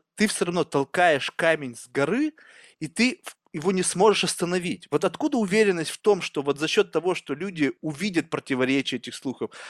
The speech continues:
а, потом они, э, в своей голове, э, сложат пазл и поймут, что эти слухи распространял его оппонент, либо там есть подталкивающие вещи, которые помогают людям прийти именно на ту ветку рассуждения, которую ты от них ожидаешь?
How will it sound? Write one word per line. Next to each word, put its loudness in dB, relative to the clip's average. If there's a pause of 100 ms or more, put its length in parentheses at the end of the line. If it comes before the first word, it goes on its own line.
(220)
а, 8
потом 2
они, 2
э, -4
в 0
своей 4
голове, 2
э, -2
сложат -2
пазл 2
и -12
поймут, -2
что -2
эти -4
слухи -6
распространял -2
его 2
оппонент, -4 (480)
либо 0
там 2
есть -4 (400)
подталкивающие 0
вещи, -4
которые -2 (140)
помогают 0
людям -12
прийти -10
именно -8
на -4
ту -10
ветку -2
рассуждения, -4
которую -6
ты -4
от -8
них -16
ожидаешь? -6